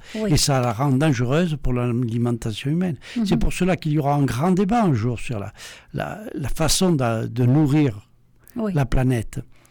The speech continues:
Speaker 2: Parce qu'on va quand même vers sept milliards d'habitants.
Speaker 1: Et oui, tout à
Speaker 2: Donc,
Speaker 1: fait.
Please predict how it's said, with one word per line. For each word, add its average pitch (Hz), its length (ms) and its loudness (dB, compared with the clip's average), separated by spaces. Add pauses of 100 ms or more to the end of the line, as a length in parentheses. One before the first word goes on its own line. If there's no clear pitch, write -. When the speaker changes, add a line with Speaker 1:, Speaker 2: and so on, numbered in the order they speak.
(480)
Speaker 2:
Parce 120 160 -4
qu'on 117 140 -4
va 117 140 -6
quand 110 140 -6
même 123 220 0
vers 113 180 -6
sept - 260 -6
milliards 110 380 -2
d'habitants. 131 460 -4
Speaker 1:
Et 208 100 0
oui, 202 160 -4
tout 208 120 -14
à 147 40 0
Speaker 2:
Donc, - 180 0
Speaker 1:
fait. - 80 0